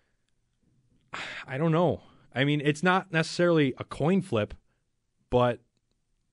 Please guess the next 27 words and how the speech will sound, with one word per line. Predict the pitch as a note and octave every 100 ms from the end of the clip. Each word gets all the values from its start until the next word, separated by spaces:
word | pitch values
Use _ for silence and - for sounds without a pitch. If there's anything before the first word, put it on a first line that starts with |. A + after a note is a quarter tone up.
| _ _ _ _ _ _ _ _ _ _ - - -
I | -
don't | E3
know | G3
if | B3+
I | G#3
can | D#3
sit | C#3+ A2+
here | A#2
and | G#2+
say | A#2
he | A2
deserves | G#2+ A2 G#2
to | -
coach | A2 G2+
them | G#2 F#2
for | G#2+
another | G2+ G2+
year. | G2 F#2 - _ _ _ _ _ _ _ _ _
I | C#3
might | D#3 D#3
wanna | D3
see | A2 - F#3+ A3
it | G#3 _ -
just | C#3+ -
to | B2+
see | D3 D3
if | C#3+ B2+ -